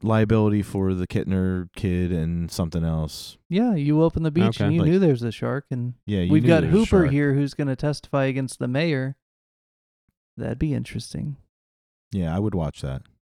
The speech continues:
Speaker 1: G-, and then you could probably trickle in maybe another couple attacks that aren't a great white or something, just to kinda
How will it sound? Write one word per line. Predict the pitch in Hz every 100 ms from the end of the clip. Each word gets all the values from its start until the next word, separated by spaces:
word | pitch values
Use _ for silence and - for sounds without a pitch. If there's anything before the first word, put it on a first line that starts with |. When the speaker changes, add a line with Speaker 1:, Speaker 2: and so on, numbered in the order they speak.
| _ _ _
Speaker 1:
G-, | - - - - -
and | 185
then | 180
you | 165
could | 147
probably | 131 104 95
trickle | 98 87 85
in | 85
maybe | 82 80 82
another | 80 80 78 73 - _ _ _ _ _ _ _ _ _ -
couple | - 95 73 73
attacks | - - 98 87 78 - - -
that | 80
aren't | - 78 - -
a | 78
great | 78 71
white | 69 73 69
or | 71
something, | 82 - 73
just | 92 -
to | -
kinda | 80 73 69